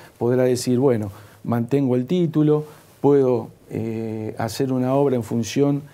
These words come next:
del flujo de fondo que genera ese título, puedo tra-,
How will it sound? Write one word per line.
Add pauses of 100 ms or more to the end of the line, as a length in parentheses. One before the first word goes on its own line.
(340)
del
flujo
de
fondo
que
genera
ese
título,
puedo (520)
tra-,